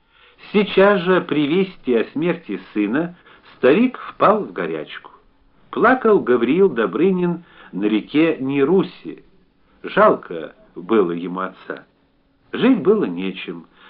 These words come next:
Нужно было ехать к другому деду, Неварскому. Переселение к деду. По прибытии к деду Неварскому жил у него Гавриил почти год,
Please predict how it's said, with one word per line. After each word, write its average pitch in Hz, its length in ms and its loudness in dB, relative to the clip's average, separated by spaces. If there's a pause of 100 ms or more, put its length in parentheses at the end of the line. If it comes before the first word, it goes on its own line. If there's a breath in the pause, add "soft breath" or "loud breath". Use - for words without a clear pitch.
(160 soft breath)
Нужно 196 540 4
было 170 260 4
ехать 165 480 -2
к 135 60 -12
другому 120 640 2
деду, 202 640 2 (480 soft breath)
Неварскому. 95 1040 -2 (1700)
Переселение 170 1120 0
к 101 140 -12
деду. 80 440 -10 (1700 soft breath)
По 185 140 6
прибытии 214 720 4
к 127 180 -4
деду 170 460 4
Неварскому 135 1120 0
жил 226 360 0
у 131 100 0
него 131 280 0
Гавриил 160 580 -4
почти - 480 -2
год, 175 400 0